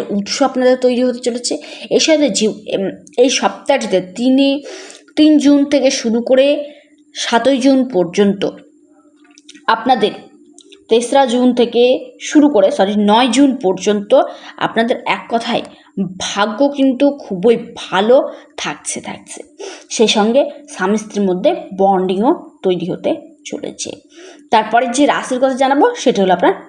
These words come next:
বৃশ্চিক রাশি। বৃশ্চিক রাশির জাতক জাতিকাদের ক্ষেত্রে যদি দেখা যায়, তেসরা জুন থেকে শুরু করে নয় জুন পর্যন্ত বৃশ্চিক রাশির জাতক জাতিকাদের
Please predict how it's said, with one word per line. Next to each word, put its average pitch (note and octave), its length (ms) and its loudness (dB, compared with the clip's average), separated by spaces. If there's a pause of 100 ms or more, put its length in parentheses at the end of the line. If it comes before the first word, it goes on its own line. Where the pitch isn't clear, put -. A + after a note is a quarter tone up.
(200)
বৃশ্চিক - 380 -2
রাশি। - 360 -8 (480)
বৃশ্চিক D4 340 0
রাশির E4+ 300 2
জাতক G3+ 240 0
জাতিকাদের G3 400 -2
ক্ষেত্রে F#3 460 -10
যদি F3+ 220 -10
দেখা - 300 -8
যায়, E4+ 200 -2 (680)
তেসরা C4 320 2
জুন D4 240 6
থেকে D4 160 2
শুরু A#3 300 -2
করে C4 260 2
নয় G3 240 2
জুন B3+ 340 -2
পর্যন্ত A#3+ 580 0 (1160)
বৃশ্চিক A#3 280 0
রাশির A#3 340 0
জাতক F3+ 240 -2
জাতিকাদের B3 500 0